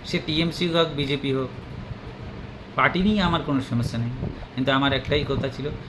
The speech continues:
তারা কোথায় ছিল? তারা কেন প্রতিবাদ করলো না? তাদেরকে কেন দেখা গেল না? তবে আমাদের দেববাবু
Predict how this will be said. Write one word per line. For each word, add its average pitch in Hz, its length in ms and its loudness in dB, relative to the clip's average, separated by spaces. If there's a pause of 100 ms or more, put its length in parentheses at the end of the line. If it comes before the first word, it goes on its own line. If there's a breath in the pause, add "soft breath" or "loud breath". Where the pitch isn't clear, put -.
(160)
তারা 180 220 10
কোথায় 180 280 4
ছিল? 143 240 2
তারা 170 260 6
কেন 190 240 6
প্রতিবাদ 185 440 6
করলো 160 240 4
না? 139 100 6
তাদেরকে 156 360 4
কেন 185 260 8
দেখা 160 240 8
গেল 139 160 4
না? 123 180 -2 (720)
তবে 180 220 8
আমাদের 180 320 4
দেববাবু 175 560 4